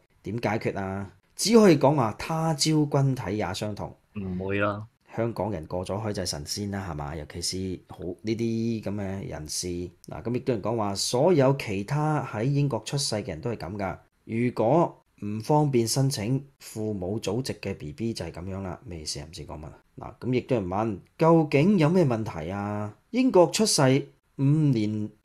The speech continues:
Speaker 1: 後父或者母，咪可以申請英籍咯，同個律師傾下啦。呢啲就係盲毛嚟嘅。噉當然啦，呢個組織嘅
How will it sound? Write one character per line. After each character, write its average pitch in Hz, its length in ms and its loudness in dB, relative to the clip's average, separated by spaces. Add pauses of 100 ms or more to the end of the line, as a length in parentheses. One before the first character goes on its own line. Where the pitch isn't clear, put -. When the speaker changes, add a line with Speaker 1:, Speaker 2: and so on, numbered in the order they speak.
(120)
Speaker 1:
後 113 240 2
父 131 320 2
或 127 120 6
者 143 220 2
母， 117 360 2 (220)
咪 127 180 4
可 139 200 6
以 170 60 10
申 160 180 6
請 139 160 4
英 147 160 6
籍 131 180 2
咯， 127 640 0 (160)
同 92 260 -4
個 113 120 0
律 107 100 0
師 135 360 2
傾 127 220 0
下 98 220 -2
啦。 110 480 -2 (280)
呢 - 80 -10
啲 95 140 -6
就 92 100 -10
係 80 60 -8
盲 73 140 -12 (100)
毛 62 160 -12
嚟 62 60 -14
嘅。 64 100 -12 (220)
噉 123 200 -2
當 127 160 2
然 123 100 0
啦， 120 120 2
呢 113 220 0
個 117 100 2 (540)
組 110 240 2
織 143 220 0
嘅 107 400 -2